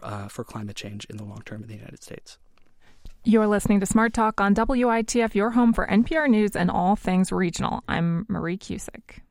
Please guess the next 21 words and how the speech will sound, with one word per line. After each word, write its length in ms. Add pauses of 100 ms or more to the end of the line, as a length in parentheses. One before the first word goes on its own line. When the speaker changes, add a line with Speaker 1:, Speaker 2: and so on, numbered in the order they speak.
(120)
Speaker 2:
You're 200
listening 380
to 100
Smart 280
Talk 280
on 240
W 400
I 160
T 200
F. 220
I'm 220
Marie 260
Cusick, 520
W 300
I 100
T 140
F 120
State 260
Impact 400
Pennsylvania 580
reporter. 400